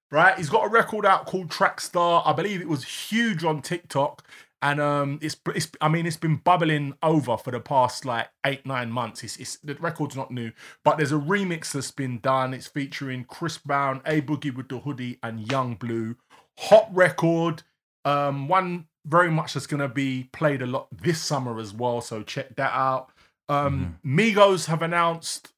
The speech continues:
Speaker 1: their new album. I mean, r-, whatever. They already announced it was gonna be called Culture Free.
Speaker 2: Mm-hmm.
Speaker 1: But they've announced that it's gonna be released on June the eleventh.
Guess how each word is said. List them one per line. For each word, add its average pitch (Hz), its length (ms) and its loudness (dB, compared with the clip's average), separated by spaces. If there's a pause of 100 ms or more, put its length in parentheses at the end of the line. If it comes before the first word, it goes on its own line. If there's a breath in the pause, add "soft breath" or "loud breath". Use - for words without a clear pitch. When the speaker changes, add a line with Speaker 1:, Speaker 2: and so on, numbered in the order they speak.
Speaker 1:
their 147 560 0
new 170 500 -2
album. 156 640 2
I 139 120 -8
mean, 135 340 -6 (120)
r-, 120 160 -6
whatever. 147 400 0 (280)
They 156 80 8
already 220 240 8
announced 175 320 4
it 160 40 -2
was 127 100 -8
gonna 135 140 -4
be 120 80 -6
called 120 200 -8
Culture - 320 -6
Free. 98 260 -14 (600)
Speaker 2:
Mm-hmm. 90 240 -6 (340)
Speaker 1:
But - 300 2
they've 135 140 4
announced 151 360 2
that 127 100 -4
it's 123 100 -10
gonna 139 200 -4
be 135 120 -2
released 127 600 -6
on 113 880 -6 (120)
June 127 340 -2
the 113 140 -6
eleventh. 113 800 -8